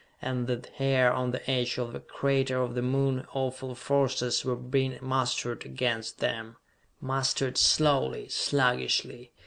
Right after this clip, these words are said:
yet surely, as though the mentality which mustered them knew them helpless, and that there was no need to hurry. As for Jaska, she merely clung to Sarka and waited, trusting him no matter what might transpire.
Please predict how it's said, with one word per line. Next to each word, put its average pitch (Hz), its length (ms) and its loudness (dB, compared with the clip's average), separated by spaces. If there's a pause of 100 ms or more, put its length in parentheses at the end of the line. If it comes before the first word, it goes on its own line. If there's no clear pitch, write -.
(140)
yet 135 300 2
surely, 127 800 2 (220)
as 127 120 -4 (120)
though 131 240 6
the 127 80 2
mentality 123 680 0
which 123 280 -4
mustered 131 540 0
them 127 420 0
knew 139 240 6
them 131 200 0
helpless, - 840 -4 (200)
and 127 160 -2
that 123 200 -2
there 127 180 4
was 127 260 0
no 135 300 4
need 131 260 -2
to 123 120 -2
hurry. 120 560 -4 (580)
As 139 200 4
for 143 100 -2
Jaska, 147 520 6
she - 180 2
merely 139 400 6
clung 135 400 0
to 120 100 -4
Sarka 123 460 4
and 120 200 -4
waited, 120 460 0 (400)
trusting 139 480 4
him 135 240 2
no 131 80 0
matter 127 340 0
what 123 240 2
might 123 280 2
transpire. - 800 -4